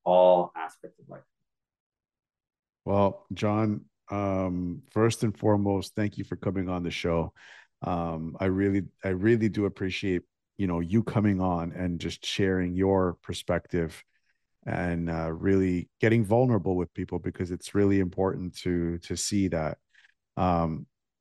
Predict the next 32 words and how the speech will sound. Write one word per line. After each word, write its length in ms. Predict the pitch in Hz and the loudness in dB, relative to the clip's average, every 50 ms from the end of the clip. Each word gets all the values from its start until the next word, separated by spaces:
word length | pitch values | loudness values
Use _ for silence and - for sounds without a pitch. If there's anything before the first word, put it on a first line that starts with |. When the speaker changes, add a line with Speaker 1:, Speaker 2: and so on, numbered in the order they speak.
| _ _ | _ _
Speaker 2:
on 200 | - 98 95 92 | 0 0 2 2
a 160 | 92 90 87 - - | 0 0 -2 -4 -2
personal 480 | - 127 135 139 135 - - 113 101 95 | 2 4 4 4 2 0 -4 -4 -2 -2
level, 480 | 92 87 87 85 87 85 82 - - _ - | -2 -4 -4 -4 -4 -4 -6 -6 -8 _ 0
I 100 | 98 104 | 2 2
wanna 300 | 104 113 110 104 101 95 | 4 4 4 2 2 0
thank 360 | - - 98 92 90 - - | 0 -2 -2 -2 -4 -6 -8
you 60 | 87 | -10
for 140 | - - 82 | -8 -10 -6
being 360 | - 98 92 90 87 87 87 | -2 0 0 0 0 -2 -4
a 60 | 82 | -6
good 240 | 78 78 95 82 - | -4 -4 -4 -6 -6
friend 360 | - - 107 104 104 104 95 - | -6 -2 0 0 0 0 -2 -2
to 100 | - 87 | -6 -6
me 340 | 82 82 80 80 82 - - _ _ _ _ | -4 -4 -6 -6 -8 -10 -14 _ _ _ _
and, 400 | - 90 87 85 85 85 85 85 | -6 -4 -4 -2 -2 -4 -4 -4
uh, 180 | 82 82 82 82 - | -4 -4 -4 -2 -2
always 380 | - 98 101 101 101 92 87 | 0 2 2 2 2 0 -2
being 420 | - - 101 95 95 92 92 92 90 | -2 -2 0 0 2 0 0 -2 -2
there, 280 | 90 87 87 90 82 - | -2 0 -2 -2 -4 -6
s-, 180 | - - - - - | -10 -12 -12 -12 -4
guiding 420 | - 107 98 95 92 92 92 92 92 | 0 2 2 2 2 2 0 -2 -2
me, 140 | 92 92 | -4 -4
supporting 640 | 87 - - - - - 95 92 90 87 85 90 90 | -4 -6 -12 -16 -8 -4 -2 -2 -2 -2 -2 -4 -4
me, 320 | 90 87 87 87 85 87 - _ _ _ - - - - - _ _ _ _ - | -4 -4 -4 -4 -6 -8 -12 _ _ _ -20 -20 -20 -20 -20 _ _ _ _ -4
um, 640 | - 87 85 82 80 80 80 78 78 80 80 82 - _ _ _ _ _ _ _ _ _ _ _ _ _ _ - _ - | -2 0 0 0 0 0 -2 -2 -4 -6 -8 -12 -16 _ _ _ _ _ _ _ _ _ _ _ _ _ _ -20 _ 2
telling 280 | 120 110 110 107 101 | 4 4 6 6 6
me, 120 | 107 107 98 | 6 4 4
"John, 300 | 85 104 101 104 107 98 | 4 4 2 2 2 2
this 200 | 104 101 - - | 0 -2 -2 -4
is 80 | 92 | -4
a 120 | 90 80 | -6 -6